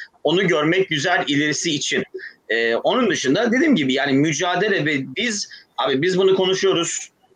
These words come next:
Ee, herkes konuşuyor. Yani bu heriflerin, e, yani sahada oynayanların bunları duymamasına imkan yok. Ne kadar, "Aa,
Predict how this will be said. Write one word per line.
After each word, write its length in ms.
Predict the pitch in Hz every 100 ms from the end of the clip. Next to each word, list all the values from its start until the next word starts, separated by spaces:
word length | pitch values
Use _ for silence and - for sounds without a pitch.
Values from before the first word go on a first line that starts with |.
| _
Ee, 340 | 117 113 113 113
herkes 400 | 160 156 143 127
konuşuyor. 460 | 123 117 117 123
Yani 260 | 123 117 117
bu 120 | 127
heriflerin, 500 | 143 135 147 139 135
e, 40 | 120
yani 460 | 117 120 123 120
sahada 340 | 113 131 131 131
oynayanların 680 | 127 131 123 127 123 120
bunları 340 | 113 127 127 127
duymamasına 560 | 147 139 120 117 131
imkan 340 | 143 127 117 123
yok. 260 | 87 85
Ne 120 | 117 117
kadar, 340 | 117 113 107 - -
"Aa, 220 | 135 135